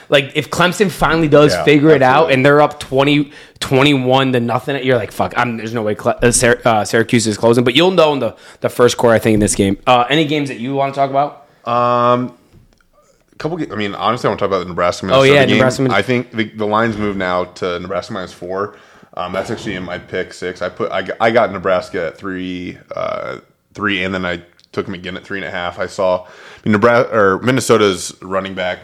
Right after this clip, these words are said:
Speaker 2: second running back is out for the year now. So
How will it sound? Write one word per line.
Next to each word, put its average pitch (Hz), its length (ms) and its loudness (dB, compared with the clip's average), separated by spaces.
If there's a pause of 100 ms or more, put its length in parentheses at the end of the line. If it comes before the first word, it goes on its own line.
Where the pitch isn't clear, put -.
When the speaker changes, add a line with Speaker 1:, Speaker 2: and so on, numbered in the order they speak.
(540)
Speaker 2:
second 143 340 2
running 90 240 -8
back 87 260 -2
is 92 80 -10
out 87 200 -2
for 92 80 -12
the 90 80 -10
year 87 200 -8
now. 98 320 -2
So 98 380 0